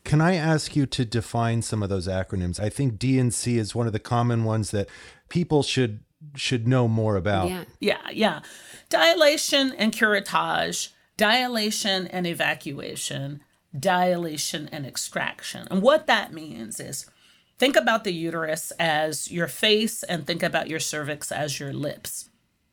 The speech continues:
Speaker 3: right? And if your lips are closed, it has to be open in order to be able to remove the contents of the uterus. So that's what dilation is. It means to slowly, carefully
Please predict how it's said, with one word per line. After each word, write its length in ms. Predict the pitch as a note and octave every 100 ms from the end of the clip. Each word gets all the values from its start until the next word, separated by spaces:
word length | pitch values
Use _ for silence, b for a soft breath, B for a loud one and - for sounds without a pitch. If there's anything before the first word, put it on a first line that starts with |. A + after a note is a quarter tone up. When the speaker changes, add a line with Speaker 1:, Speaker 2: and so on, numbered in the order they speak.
| _
Speaker 3:
right? 360 | F#3+ F3+ F#3 E3+ -
And 400 | F3+ F3+ F3+ F3+
if 420 | G3 F3+ F3+ -
your 320 | F3 E3 D#3+
lips 320 | E3 A#3+ B3 D4
are 40 |
closed, 540 | - A3+ F#3 E3+ E3+
it 80 | -
has 260 | - D3+ D3
to 80 | E3+
be 220 | E3 D3+
open 360 | E3+ D#3 D3+ D3
in 100 | D3+
order 220 | D3 D#3
to 140 | -
be 140 | - D3
able 120 | D3
to 100 | D3
remove 460 | D3+ C#3+ D3 E3+ C#3+
the 80 | C#3+
contents 600 | - C3 C3+ C#3 C3 -
of 120 | -
the 80 | -
uterus. 380 | - - -
So 80 | -
that's 300 | D#3+ F#3+ -
what 260 | A#3 A#3 -
dilation 840 | D#3+ E3 C#3 A#2 C3+ C#3 - C3 -
is. 300 | C#3 - C3+
It 160 | C#3
means 340 | F3+ G3 G3+ -
to 180 | G#3 E3
slowly, 680 | - - A#3 B3+ C4 C4 A#3+
carefully 640 | - E3 E3 E3+ D#3+ E3